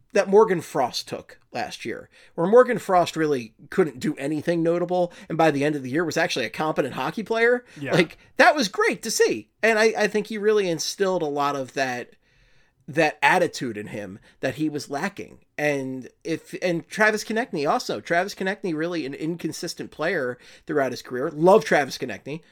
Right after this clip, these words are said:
Speaker 1: The Jerk Store called are all out of you, but you're your all-time bestseller. But Travis Konechny
Speaker 2: <laughs>
Speaker 1: is a guy who could definitely be accused of being inconsistent in his play. And I felt that this is by far his most consistent,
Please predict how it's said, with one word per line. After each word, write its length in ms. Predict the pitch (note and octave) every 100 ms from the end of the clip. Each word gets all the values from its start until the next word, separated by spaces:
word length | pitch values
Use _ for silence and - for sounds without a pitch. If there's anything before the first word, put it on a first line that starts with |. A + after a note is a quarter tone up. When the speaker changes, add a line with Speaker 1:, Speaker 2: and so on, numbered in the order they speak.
| _
Speaker 1:
The 60 | -
Jerk 240 | C#3+ D#3+
Store 220 | - F3+ D3
called 300 | E3+ E3 E3+
are 80 |
all 120 | D#3+ D3+
out 140 | C#3+
of 60 | C#3
you, 200 | G#3+ D3 - - _
but 300 | G#3+ F3+ - _ _ -
you're 160 | A3+
your 160 | C#3+ A2
all-time 280 | A2+ E3 D#3
bestseller. 400 | F#3 - A#3 A2 - -
But 300 | - G#3+ -
Travis 320 | - G#3+ A3 G#3+
Konechny 480 | G#3+ B3 - F3+
Speaker 2:
<laughs> 40 | -
Speaker 1:
is 140 | E3
a 60 | C#3
guy 320 | C#3+ C3 D3
who 240 | C#3 C#3+ C#3+
could 240 | - D3 -
definitely 400 | B2 - C3 A#2
be 160 | B2
accused 500 | A#2 - G#2+ G2+ A2
of 180 | A2+ G#2
being 360 | C3 A#2 B2+ -
inconsistent 760 | C3 B2+ D#3 - C#4 - B2 -
in 100 | C3
his 160 | E3
play. 320 | - B3 A3+
And 100 | G#2+
I 100 | B2
felt 260 | A#2+ B2 A#2+
that 180 | - G2+
this 220 | C3+ -
is 140 | B2+
by 200 | - B2
far 320 | A#2 B2 D3 C3+
his 160 | G#2
most 220 | A#2 A2
consistent, 640 | - A2+ - A#2+ - A#2+